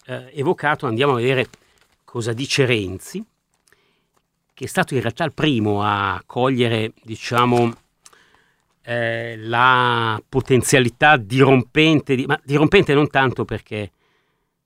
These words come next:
eh, dica cose dirompenti, quanto perché se i sondaggi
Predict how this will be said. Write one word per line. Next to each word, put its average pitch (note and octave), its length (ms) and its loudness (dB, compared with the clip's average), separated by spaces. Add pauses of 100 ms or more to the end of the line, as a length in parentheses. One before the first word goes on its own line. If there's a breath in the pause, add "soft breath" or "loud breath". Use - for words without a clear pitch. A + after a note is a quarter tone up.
eh, A2 360 -18
dica G#2 640 -8 (120)
cose A#2 260 -2
dirompenti, B2+ 600 0
quanto B2 360 -6
perché B2+ 480 -6
se - 800 2
i C3+ 140 -6
sondaggi A#2 760 -2